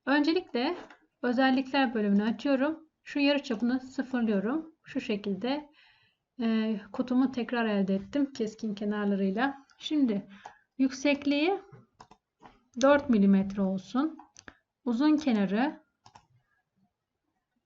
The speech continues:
elli milimetre, kısa kenarı otuz milimetre olan bir dikdörtgen elde ettim. Şimdi bu dikdörtgenden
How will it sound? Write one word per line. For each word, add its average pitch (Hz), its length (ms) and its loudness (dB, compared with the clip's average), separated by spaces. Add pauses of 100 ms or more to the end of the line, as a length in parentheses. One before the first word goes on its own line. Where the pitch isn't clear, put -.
elli 247 300 6
milimetre, 214 840 2 (540)
kısa 262 340 -2
kenarı 208 600 0 (340)
otuz 240 340 0
milimetre 196 540 4
olan 226 520 0 (420)
bir 254 280 -6 (760)
dikdörtgen 220 580 -2
elde 190 320 2
ettim. 190 300 -8 (1900)
Şimdi 240 540 -2
bu 233 160 -2
dikdörtgenden 208 920 -2